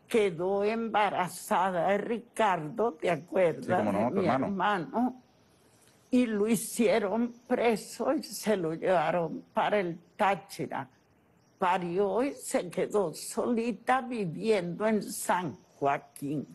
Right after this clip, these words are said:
Speaker 1: Afortunadamente en diciembre murió Gómez y mi papá salió en libertad.
Speaker 2: Te voy a pedir, María, que te retires el tapaboca, por favor, para que los ciudadanos te puedan,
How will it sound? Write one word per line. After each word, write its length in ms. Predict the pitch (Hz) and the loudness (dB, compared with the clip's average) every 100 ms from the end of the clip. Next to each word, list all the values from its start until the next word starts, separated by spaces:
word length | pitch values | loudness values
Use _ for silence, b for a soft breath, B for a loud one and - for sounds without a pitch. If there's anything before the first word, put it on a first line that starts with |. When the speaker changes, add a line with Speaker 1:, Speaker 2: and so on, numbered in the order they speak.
| - b b b b - - | -20 b b b b -6 0
Speaker 1:
Afortunadamente 1700 | 247 170 - 233 233 220 - - 226 208 190 214 240 262 247 - 277 | 0 0 -4 0 2 0 -2 -2 0 0 0 0 2 2 2 2 0
en 160 | 254 | 0
diciembre 800 | 262 285 - 302 294 285 220 226 | -2 -2 0 0 2 0 2 2
murió 560 | 196 233 233 233 262 262 | 2 2 2 4 2 2
Gómez 560 | 277 262 262 302 320 - - _ - | 2 2 2 0 0 -4 -20 _ -8
y 120 | 208 | -4
mi 220 | 214 165 | -2 -2
papá 680 | 151 - 185 175 147 175 175 175 | -4 -2 -2 0 0 0 0 -8
salió 560 | - - - 202 175 - | -16 -4 -2 -2 -2 -2
en 200 | 143 254 - | -2 -2 -2
libertad. 760 | 175 135 233 - - - - - - B B B | -4 -4 -8 -12 -10 -10 -10 -18 -20 B B B
Speaker 2:
Te 60 | 160 | 2
voy 120 | 185 | 4
a 60 | 226 | 4
pedir, 220 | 220 226 | 4 2
María, 260 | 220 226 170 | 2 0 -2
que 80 | |
te 100 | 135 | 0
retires 360 | 113 107 120 147 | 0 2 2 2
el 100 | 139 | 0
tapaboca, 480 | 98 - 76 - - - _ _ _ _ - | -2 -2 -2 -4 -10 -20 _ _ _ _ -4
por 120 | 98 | -2
favor, 260 | 98 110 | 2 2
para 160 | 127 101 | 2 0
que 120 | 101 | 0
los 180 | 92 85 | 0 -2
ciudadanos 380 | 101 95 107 127 | 0 2 2 0
te 80 | 107 | -2
puedan, 520 | 101 101 117 110 | 0 2 2 -2